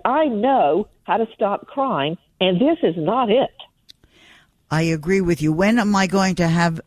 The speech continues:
Speaker 2: lunch or dinner with you? When am I going to look on you?
Speaker 1: I can tell you when. I'm in and out of Fox Nation Studios right there on Sixth Avenue all the time. Uh, my podcast, uh,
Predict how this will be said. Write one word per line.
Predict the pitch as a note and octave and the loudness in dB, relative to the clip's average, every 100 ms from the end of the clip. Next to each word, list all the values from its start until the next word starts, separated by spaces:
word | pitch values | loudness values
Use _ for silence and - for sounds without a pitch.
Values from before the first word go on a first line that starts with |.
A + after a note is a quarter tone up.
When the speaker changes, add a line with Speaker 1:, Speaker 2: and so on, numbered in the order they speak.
| _ - | _ -2
Speaker 2:
lunch | E3 F3+ C#3+ - - | 2 2 2 -4 -2
or | D3+ | -2
dinner | C3+ E3 D#3+ C3 | 0 0 2 2
with | A#2+ B2 - | 0 -2 0
you? | B2 | -2
When | B2 F#3 F#3 G3+ | 2 2 2 0
am | E3 D#3+ | 2 2
I | D#3 | 2
going | E3 D#3+ | 2 0
to | D#3 | 0
look | D3+ D#3 C#3 | 0 0 0
on | B2 A2 | 0 0
you? | G#2 F2+ - _ _ _ _ _ _ _ _ _ | 0 -4 -10 _ _ _ _ _ _ _ _ _
Speaker 1:
I | E3 | -4
can | E3+ G3 | -2 -4
tell | F3+ G#3+ G3+ | 0 0 2
you | G#3+ | 2
when. | G3 E3 C3 B2 | 2 2 0 -2
I'm | F3 E3 - | -2 -2 0
in | G#3+ A3+ | 0 2
and | G#3+ | 0
out | C3+ G3 G#3 - | 0 0 0 0
of | C#3 - | -2 -2
Fox | F#3 F#3+ - - | -2 -2 -4 -8
Nation | F3 F#3+ E3+ - | -6 -6 -10 -12
Studios | - E3 E3 D3+ C3 B2 C#3 - | -2 0 2 2 2 2 0 -2
right | B2 C3+ C#3+ F3+ A#2+ | -6 -2 0 0 0
there | D#3+ D#3+ F3+ | 0 0 -2
on | - C3+ - | -2 -6 -2
Sixth | D#3 - | -4 0
Avenue | A#2+ D#3 D3+ D3 D3+ - | 0 0 -2 -2 -2 0
all | C#3+ D3+ | -2 -2
the | E3 | -4
time. | E3 C3 A#2+ A#2 - - - - _ - | -8 -8 -10 -12 -16 -20 -20 -20 _ -4
Uh, | E3 D3+ D3 | -2 0 0
my | E3+ D3 - | 0 0 -2
podcast, | - C4+ C4+ - D3 B2+ D#3 - - - _ _ _ _ _ | 0 0 0 2 2 2 -2 -8 -20 -20 _ _ _ _ _
uh, | D3 | -8